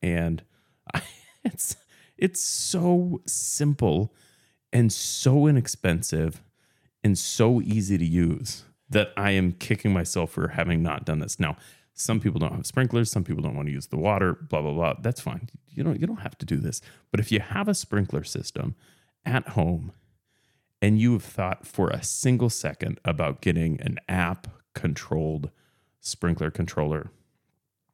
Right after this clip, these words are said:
these things are expensive. They usually run between two hundred and three hundred dollars, depending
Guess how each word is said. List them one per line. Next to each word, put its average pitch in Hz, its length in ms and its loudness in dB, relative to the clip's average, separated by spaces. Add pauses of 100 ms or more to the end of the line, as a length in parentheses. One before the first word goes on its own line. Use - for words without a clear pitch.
(880)
these 135 160 6
things 330 160 -2
are 277 60 2
expensive. - 480 0 (280)
They 117 500 4
usually 113 460 4
run 92 260 4
between 87 400 2
two 90 260 0
hundred 85 280 0
and 78 380 -2
three 82 200 -2
hundred 80 380 -2
dollars, 78 500 -4
depending 82 680 -2